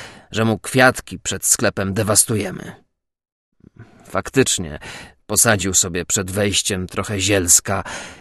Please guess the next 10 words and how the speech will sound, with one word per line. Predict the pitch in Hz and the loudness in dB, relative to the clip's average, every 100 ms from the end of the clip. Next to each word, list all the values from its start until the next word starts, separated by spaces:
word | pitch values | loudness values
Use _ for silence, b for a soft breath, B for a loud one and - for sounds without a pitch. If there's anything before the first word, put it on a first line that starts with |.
| B | B
i | - - | -14 -6
piłka | 98 87 - 95 | -2 -2 -4 -4
czasami | 98 - 90 90 | -2 -2 -2 -4
tam | 95 92 85 90 | -2 -2 -2 -6
wpadała, | - 151 165 220 160 117 95 69 | 0 2 6 8 8 8 6 0
ale | 76 76 76 | -8 -8 -6
przecież | - - 95 - - - | -8 -6 -4 -2 -2 -4
niespecjalnie, | 92 - - 277 262 247 127 92 - - | 0 0 4 4 6 6 6 2 -6 -4
co | - 98 | -2 0
nie? | 95 98 | -2 -6